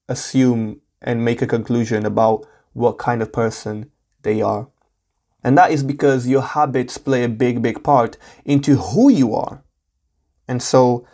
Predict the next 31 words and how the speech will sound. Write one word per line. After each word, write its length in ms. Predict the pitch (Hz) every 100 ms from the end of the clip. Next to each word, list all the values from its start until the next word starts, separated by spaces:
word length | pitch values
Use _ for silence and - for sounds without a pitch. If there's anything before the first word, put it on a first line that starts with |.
| _ _ _ _
as 240 | 151 151 143
we're 160 | 156
now 540 | 143 135 127 123 123 _ _ _ _ _ _ _ -
getting 320 | 160 180 180
towards 380 | - 160 151 123
the 180 | 147 147
end 200 | 139 131
of 120 | 120
the 120 | 127
year, 380 | 117 113 107 110 - _ _ _ _ _ _ 127
I 160 | 131
want 240 | 135 156 165
you 80 |
guys 280 | 151 151 147
to 80 | -
start 300 | 147 151 -
thinking 400 | - 185 185 135
about, 500 | 120 117 113 113 135 _ _ _ _ _ _ _ -
how 320 | - 143 143
can 300 | 143 131 -
I 460 | - 123 123 135 147 _ _
let 280 | 120 127 131
go 460 | 120 117 131 - _ _ _ 123
of 180 | 117
bad 220 | 107 113 110
habits 420 | 104 110 127 -
that 120 | -
I've 180 | 117 -
created 600 | - 104 110 - 156 - _ _ _ _ _ _ _
over 240 | - 110 131
time? 420 | 135 107 131